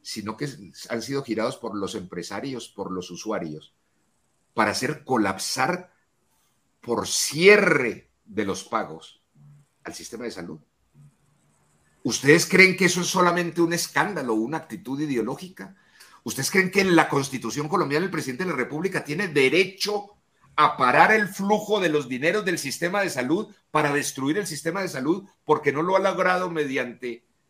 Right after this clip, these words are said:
la compraventa de votos en el Congreso de la República?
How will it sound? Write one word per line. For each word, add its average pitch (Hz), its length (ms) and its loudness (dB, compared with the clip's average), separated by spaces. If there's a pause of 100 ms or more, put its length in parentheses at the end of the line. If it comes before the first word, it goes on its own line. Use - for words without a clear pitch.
(160)
la 131 260 2
compraventa 156 800 2
de 143 60 0
votos 151 340 -4
en 135 80 -10
el 117 60 -14
Congreso 131 340 -12
de 165 80 -6
la 117 80 -8
República? 190 580 -12